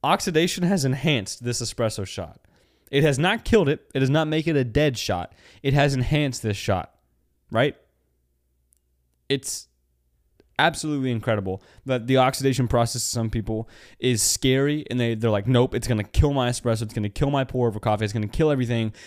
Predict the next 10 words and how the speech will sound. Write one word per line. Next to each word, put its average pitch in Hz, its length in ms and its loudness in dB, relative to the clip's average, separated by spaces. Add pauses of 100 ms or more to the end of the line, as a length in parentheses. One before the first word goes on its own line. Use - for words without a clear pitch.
(280)
We 131 160 4
don't 123 280 4
want 113 180 4
oxidization 104 880 0 (100)
or 104 160 -2
oxidation. 107 600 0
We 117 80 -2
don't 139 200 6
want 143 200 4
it. - 140 -18